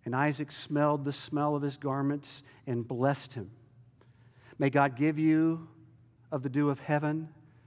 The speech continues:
the fatness of the earth, the plenty of the grain and the wine. Let people serve you and the nations bow down to you." Blessing. Ah, but the blessing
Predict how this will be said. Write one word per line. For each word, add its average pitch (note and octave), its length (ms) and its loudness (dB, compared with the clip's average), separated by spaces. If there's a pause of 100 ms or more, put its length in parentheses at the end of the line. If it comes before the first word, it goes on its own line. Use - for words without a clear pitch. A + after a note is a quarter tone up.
(320)
the C#3+ 80 -6
fatness D#3 460 2
of D#3 80 -4
the D3+ 140 0
earth, D3+ 320 0
the D3 80 -8
plenty D#3+ 320 -2
of D3 80 -2
the D3+ 80 -2
grain C#3+ 400 0
and C#3 80 0
the C#3+ 80 0
wine. C#3+ 480 0 (240)
Let C#3+ 220 0
people E3 320 -4
serve E3+ 460 -4
you F3 300 2 (220)
and C#3 140 0
the C#3 60 2
nations D3 440 0
bow C#3+ 380 2
down D3+ 600 0 (280)
to - 180 -6
you." A2+ 380 -4 (600)
Blessing. B2 680 0 (1200)
Ah, B2+ 320 0
but B2 160 -6
the A#2+ 80 -8
blessing B2+ 480 -6